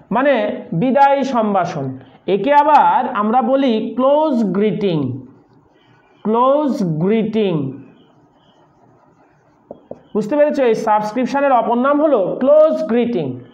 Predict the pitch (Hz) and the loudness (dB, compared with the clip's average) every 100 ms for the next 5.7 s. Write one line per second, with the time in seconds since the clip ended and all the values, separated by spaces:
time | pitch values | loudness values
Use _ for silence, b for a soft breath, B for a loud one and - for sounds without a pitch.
0 | B B B 226 277 254 185 160 214 254 | B B B -2 0 0 -2 0 2 4
1 | 277 320 370 - - - _ _ _ _ | 6 4 2 -4 -8 -18 _ _ _ _
2 | _ - - 190 185 170 - 139 135 - | _ -12 -6 -2 0 -2 -4 -8 -10 -10
3 | 165 262 240 190 131 123 156 247 277 269 | -4 0 2 2 -2 -6 -4 0 2 2
4 | 226 185 147 131 135 - _ _ 175 220 | 0 -2 -4 -6 -8 -16 _ _ -4 -2
5 | 240 262 269 254 196 135 - | -2 -2 -2 -2 -4 -6 -10